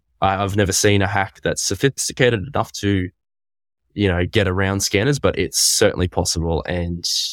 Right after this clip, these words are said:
you should avoid taking that risk if you can. And yeah, harden your WordPress website. You know, there's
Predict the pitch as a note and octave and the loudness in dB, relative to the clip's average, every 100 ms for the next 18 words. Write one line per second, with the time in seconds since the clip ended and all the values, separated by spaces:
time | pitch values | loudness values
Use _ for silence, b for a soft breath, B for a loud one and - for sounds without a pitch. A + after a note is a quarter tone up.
0 | - - F2+ F2+ F2 - E2 F2 - G#2+ | -12 -10 -8 -8 -8 -6 -4 -4 0 2
1 | G#2 C3 G2+ - _ - G2+ G#2 E2+ E2 | 4 6 4 0 _ -2 0 0 0 2
2 | - - G2 - _ - G2+ - - G#2 | 0 0 0 -2 _ -6 -6 -6 -2 0
3 | E2+ - F2+ F2 G#2+ E2 _ _ _ - | 0 0 0 2 2 0 _ _ _ 0
4 | G#2 G2+ F#2+ F2 F#2 - G2+ - F#2 - | 2 4 4 2 0 0 0 2 0 2
5 | F#2 F2+ - - E2+ F2+ E2+ - - _ | 0 0 -4 -8 -6 -4 -6 -6 -8 _
6 | - F2+ E2 - - | 2 4 4 -2 -6